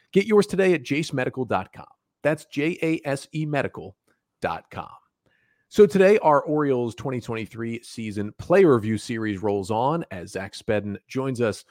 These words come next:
from the On the Verge podcast that covers all things O's, minors, and major leagues. We're gonna talk about Dean Kremer and Keegan Akin. But Zach, first of all, thank you for, uh, joining us and welcome back to the podcast.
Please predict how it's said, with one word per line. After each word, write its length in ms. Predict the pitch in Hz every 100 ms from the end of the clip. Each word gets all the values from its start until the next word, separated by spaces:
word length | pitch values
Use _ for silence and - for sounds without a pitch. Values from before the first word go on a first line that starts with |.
| _
from 160 | - 165
the 80 | 156
On 160 | 139
the 80 | 135
Verge 300 | 117 113 101
podcast 640 | - 165 160 - 147 185 -
that 100 | -
covers 300 | 110 98 -
all 180 | - 202
things 340 | - 156 127 123
O's, 240 | 120 107
minors, 440 | 110 117 110 98 - _ _ _
and 260 | 170 165 156
major 340 | 143 147 135
leagues. 320 | 127 160 233 -
We're 60 |
gonna 80 | 110
talk 200 | - 110
about 200 | 104 98
Dean 180 | 113 101
Kremer 460 | - 127 123 120 -
and 160 | 101 -
Keegan 360 | 113 104 95 -
Akin. 300 | 131 160 220
But 140 | 117
Zach, 260 | - 101 113
first 240 | 107 107
of 80 | 95
all, 240 | 104 185 _ _ _ -
thank 200 | 101 -
you 120 | 98
for, 320 | - 104 98
uh, 80 | 95
joining 320 | 92 104 127
us 120 | 170
and 60 | 110
welcome 240 | 98 104
back 160 | 101 104
to 40 | 104
the 80 |
podcast. 480 | 98 139 - - -